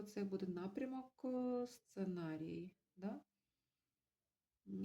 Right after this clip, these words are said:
а потім уже якось переглянемо деталі. І ще я, чому я держу, е, це колода, ви знаєте, хто, м, був в спонсорах, ти знаєш, що ця колода в нас дуже багато пережила те-, темних часів, і вона,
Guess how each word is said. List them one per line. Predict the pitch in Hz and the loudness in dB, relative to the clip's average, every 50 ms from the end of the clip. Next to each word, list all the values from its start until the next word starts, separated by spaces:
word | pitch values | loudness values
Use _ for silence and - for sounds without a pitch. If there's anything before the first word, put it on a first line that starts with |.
| 196 | -2
а | 190 | -2
потім | - 294 294 - - 214 202 | 0 -2 -2 -2 0 2 4
уже | 196 196 202 208 214 | 4 4 4 2 0
якось | 202 180 180 185 - 185 185 - - - - - - | 0 -2 -2 -4 -6 -8 -8 -8 -12 -16 -18 -16 -12
переглянемо | 175 170 170 170 165 185 180 190 202 196 196 185 175 170 | -8 -6 -6 -4 -2 -2 0 2 4 4 4 2 2 -4
деталі. | 160 156 - 165 - - _ - 156 143 143 139 139 - - - - - - - - _ _ _ | -6 -6 -6 -8 -8 -8 _ -8 -4 -2 -2 -2 -2 -4 -6 -8 -8 -12 -14 -20 -20 _ _ _
І | - 196 | -8 -8
ще | 202 202 - - - 269 294 320 | -8 -8 -6 0 4 8 8 10
я, | 294 - - 226 220 | 8 8 6 2 0
чому | 220 - - 233 226 240 247 | 0 0 -2 -2 -2 0 0
я | 233 220 214 | 2 2 2
держу, | 208 196 202 202 202 202 - 214 208 208 - | 2 2 2 0 0 2 0 0 0 0 2
е, | 202 202 196 | 2 2 2
це | 202 - - 220 220 214 208 - - - 127 | 2 2 2 4 4 4 4 2 2 2 2
колода, | - 185 190 202 214 196 185 | 4 4 4 4 4 4 2
ви | - 180 | 2 2
знаєте, | 175 - 180 175 170 175 175 175 - | -2 -2 -4 -4 -2 -4 -6 -6 -10
хто, | 196 - _ - 170 170 170 170 165 160 - - - | -14 -14 _ -8 -6 -4 -4 -4 -4 -6 -8 -10 -10
м, | 165 175 - - 165 165 165 165 165 165 - | -10 -10 -8 -8 -10 -8 -8 -8 -10 -8 -6
був | 170 170 175 170 170 175 - - - | -4 -2 -2 -2 -2 -2 -4 -6 -6
в | - | -6
спонсорах, | - - - 208 220 254 262 - - 240 226 226 - _ _ _ _ _ _ _ _ _ - | -8 -10 -6 -4 -4 -4 -4 -2 -2 -2 -2 -2 -4 _ _ _ _ _ _ _ _ _ -14
ти | - | -4
знаєш, | 190 196 208 220 226 233 | 2 4 4 4 4 0
що | - - | -4 -6
ця | 202 - 233 | -6 -4 -4
колода | 226 233 - 277 294 269 220 | -4 -2 2 4 4 4 4
в | 202 | 4
нас | 190 190 185 180 | 4 2 2 0
дуже | 185 190 185 185 | 0 0 0 2
багато | 185 190 196 196 180 170 - - - _ | 2 2 4 4 4 2 0 -6 -12 _
пережила | - - - 170 180 175 165 165 160 - 180 180 - _ _ _ _ _ _ _ _ _ _ | -6 -4 -4 -4 -2 -4 -2 -2 -2 -4 -4 -6 -10 _ _ _ _ _ _ _ _ _ _
те-, | - - - 202 202 | -6 0 2 2 4
темних | 202 - 185 175 180 185 185 185 185 | 4 6 4 4 4 4 2 2 2
часів, | - - 190 - - - 247 277 302 294 214 | -2 -6 -6 -6 -4 0 4 4 6 6 6
і | |
вона, | 202 190 190 190 196 208 220 220 214 208 208 | 4 4 4 4 4 4 4 2 0 -2 -4